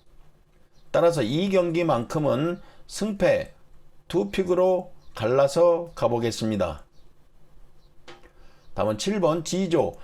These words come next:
리투아니아 대 불가리아 경기입니다. 리투아니아는 G조 사 위, 일 차전은 세르비아에게 이 대 영 패배. 핵심 선수는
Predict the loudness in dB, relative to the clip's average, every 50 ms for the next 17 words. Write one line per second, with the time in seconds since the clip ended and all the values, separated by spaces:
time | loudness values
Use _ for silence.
0 | -18 -14 -6 -4 -4 -4 -2 0 2 4 4 4 4 4 4 4 4 4 4 2
1 | 2 0 0 -2 -8 -8 -6 -4 -2 2 2 2 2 2 2 0 0 0 0 -2
2 | -2 -2 -2 -2 -2 -2 -2 -2 -2 -4 -4 -8 -12 -16 -18 -20 -20 -20 -20 -20
3 | -20 _ _ -20 -20 -20 -20 -20 -20 -20 -20 -20 -20 -20 -20 _ _ _ -20 -20
4 | _ _ -20 -20 -14 -6 -4 -4 -2 0 2 4 4 6 4 4 2 0 0 -2
5 | -2 -4 -4 -2 0 0 0 2 2 2 2 2 0 -2 -2 0 2 4 4 4
6 | 2 0 -4 -6 -10 -14 -20 -20 -20 -16 -8 -4 -2 -2 2 2 2 2 4 2
7 | 2 0 0 -2 -2 0 0 0 2 0 0 2 4 4 6 4 4 4 0 -2
8 | -2 -2 -2 -2 -2 0 2 2 2 2 2 0 -4 -8 -8 -6 -4 0 2 2
9 | 2 2 0 -8 -16 -20 -20 -20 -20 -20 -20 -20 -20 -20 -20 -20 -20 -20 -20 -20
10 | -20 -20 -20 -20 _ -20 -20 -20 -12 -6 -4 -4 -2 -2 -2 -2 0 2 2 2
11 | 2 0 0 0 0 0 -2 -4